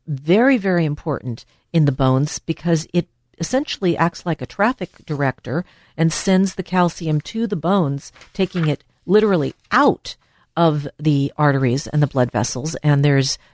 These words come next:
good data about that. So other things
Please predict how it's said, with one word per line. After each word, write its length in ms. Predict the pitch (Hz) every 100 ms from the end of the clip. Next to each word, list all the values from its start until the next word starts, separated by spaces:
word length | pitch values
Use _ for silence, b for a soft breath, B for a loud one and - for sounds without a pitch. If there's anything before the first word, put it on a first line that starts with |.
| b -
good 320 | 170 185 160 - 139
data 340 | - 160 254 - - _ b b b b -
about 340 | 139 120 104
that. 320 | - - - _ _ b b b b b
So 420 | - 170 165 165 - _ _ _ _ _ _ -
other 200 | 220 294
things 500 | - 131 - -